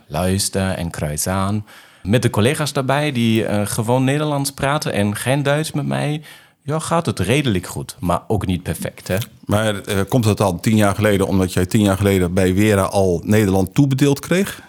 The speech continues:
Speaker 1: Ja, het is inderdaad in januari, eh, tien jaar geleden dat wij, ja, ik zeg maar, gewisseld hebben van een agentschap naar eigen personeel.
Speaker 2: Ja.
Speaker 1: En, eh,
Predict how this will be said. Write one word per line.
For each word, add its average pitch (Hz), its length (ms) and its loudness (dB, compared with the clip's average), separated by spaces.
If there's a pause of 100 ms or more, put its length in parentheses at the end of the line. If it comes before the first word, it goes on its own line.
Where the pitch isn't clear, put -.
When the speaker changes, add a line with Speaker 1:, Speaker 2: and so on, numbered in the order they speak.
(140)
Speaker 1:
Ja, 233 200 0
het 101 100 0
is 156 120 0
inderdaad 165 500 2
in 143 100 -2
januari, 139 720 2
eh, 135 140 0 (120)
tien 156 240 0
jaar 127 200 2
geleden 147 600 -2 (340)
dat 110 320 0
wij, 117 520 2
ja, 98 180 0
ik 101 80 0
zeg 107 160 -2
maar, 110 140 2
gewisseld 101 640 -2
hebben 110 340 0 (340)
van 110 460 0
een 101 280 0
agentschap 131 800 -4 (380)
naar 110 420 2
eigen 107 400 0
personeel. 104 720 0
Speaker 2:
Ja. 90 200 2
Speaker 1:
En, 90 180 -2
eh, 90 320 -2